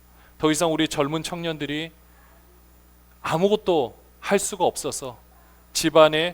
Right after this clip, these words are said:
그 방 안에 틀에 박힌 채로 고립된 채로 있는 그 청년의 수가 이미 오십만이 넘었다라고 이야기를 하고요.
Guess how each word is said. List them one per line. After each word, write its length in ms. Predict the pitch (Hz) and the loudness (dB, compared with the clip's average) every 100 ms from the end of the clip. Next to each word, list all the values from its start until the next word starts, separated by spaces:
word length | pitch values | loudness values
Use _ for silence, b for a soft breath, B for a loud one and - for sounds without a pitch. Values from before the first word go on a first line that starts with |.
| - | -4
그 100 | 180 | -6
방 280 | - 139 143 | 0 2 2
안에 160 | 147 | 2
틀에 220 | 147 185 170 | 0 -2 0
박힌 320 | 127 - 135 | -2 -4 -8
채로 320 | 123 135 120 - _ | -6 -6 -8 -14 _
고립된 460 | 170 165 - 170 151 | 2 2 2 -4 -4
채로 220 | 160 156 | -6 -6
있는 400 | 123 127 135 110 _ _ _ _ _ _ _ _ _ _ _ _ _ _ _ _ _ _ _ - | -6 -8 -10 -12 _ _ _ _ _ _ _ _ _ _ _ _ _ _ _ _ _ _ _ -8
그 80 | 175 | -4
청년의 400 | - 185 185 175 | -2 -2 -2 -4
수가 240 | 170 160 | -2 -2
이미 200 | 139 156 | -2 -4
오십만이 680 | 113 127 170 160 147 143 123 - | -4 -6 -4 -4 -4 -8 -8 -6
넘었다라고 540 | 123 139 143 131 131 | -4 -4 -4 -4 -6
이야기를 420 | 110 107 120 113 | -8 -10 -10 -14
하고요. 400 | 107 - - 117 | -14 -16 -18 -20